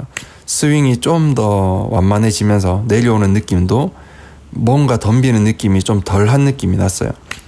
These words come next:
그러고 체크를 해봐도 어깨가 계속 돌아가더라고요. 아, 진짜 좀 이렇게 습관이 무섭구나 하면서 계속 어깨를 풀어주고 얼라이먼트를 제대로 서려고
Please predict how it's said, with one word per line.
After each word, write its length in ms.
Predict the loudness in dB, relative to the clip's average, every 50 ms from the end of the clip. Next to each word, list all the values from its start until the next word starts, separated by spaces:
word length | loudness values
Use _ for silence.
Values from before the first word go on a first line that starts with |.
| -20 -20 -12 -6
그러고 380 | -2 0 0 0 0 0 -2
체크를 340 | -2 -4 -4 -4 -2 -2 0
해봐도 460 | 0 0 0 0 0 2 0 0 0 -2 -6 -14 -20 -20 -20 -20 -20 -20 -20 -20 -10 -6
어깨가 460 | -6 -6 -4 -2 -2 -2 0 -2 -2
계속 280 | -2 -2 -2 -2 -2 -2
돌아가더라고요. 720 | -2 -2 -2 -2 -2 -4 -4 -4 -4 -6 -6 -8 -10 -12 -12 -16 -20 -20 -20 -20 -20 -20 -20 -20 -16 -8
아, 380 | -4 -2 0 0 0 -2 -4 -4
진짜 260 | -4 -2 -2 -2 -2
좀 320 | -2 -2 -2 -2 -2 -4 -6 -10 -18 -20 -20 -20 -20 -20 _ -20 -20 _ -20 -20 -20 -20 -20 -10 -6
이렇게 220 | -4 -2 -2 -2
습관이 360 | -2 -4 -4 -2 -2 0 0
무섭구나 640 | 0 -2 -2 -2 -4 -4 -2 -2 0 0 2 0 0
하면서 640 | 0 0 0 0 2 2 2 2 0 0 -2 -2 -6 -10 -18 -20 -20 -20 -12
계속 300 | -6 -4 -2 0 0 0
어깨를 300 | -2 -4 -2 -2 -2 0
풀어주고 640 | 0 -2 -2 -2 -2 -2 -2 -4 -4 -2 -2 -2 -4 -6 -10 -18 -20 -20 -20 -12 -6
얼라이먼트를 640 | -2 0 2 2 2 2 2 0 0 0 -2 -2 -2
제대로 300 | 0 0 0 0 0 0
서려고 520 | -2 0 0 0 0 2 0 0 -2 -2